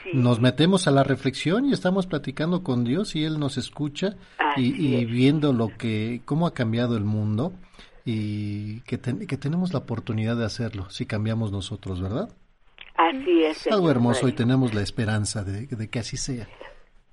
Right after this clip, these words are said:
Speaker 1: Así es. Mm, yo, pues, no, luego, pues, yo no puedo ir a la iglesia,
Speaker 2: Ujú.
Speaker 1: al menos que me lleven, pero, pues,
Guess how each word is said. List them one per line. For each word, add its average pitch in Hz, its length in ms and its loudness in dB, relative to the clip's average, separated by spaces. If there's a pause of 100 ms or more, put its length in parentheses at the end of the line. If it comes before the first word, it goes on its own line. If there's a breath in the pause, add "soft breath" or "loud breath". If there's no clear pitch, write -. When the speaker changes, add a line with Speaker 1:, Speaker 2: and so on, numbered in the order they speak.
(260)
Speaker 1:
Así 185 440 4
es. 170 120 8 (180)
Mm, 196 380 -6
yo, 190 100 2
pues, 175 180 2
no, 180 380 2
luego, 156 340 2 (300)
pues, 156 140 -8
yo 165 100 0
no 160 160 -4
puedo 143 400 -2
ir 143 180 -2
a 131 120 2
la 135 120 2
iglesia, 165 680 6
Speaker 2:
Ujú. 131 400 2
Speaker 1:
al 127 200 2
menos 143 300 -4 (140)
que 135 80 2
me 135 180 -2
lleven, 156 400 4 (100)
pero, 147 480 0
pues, 156 200 -2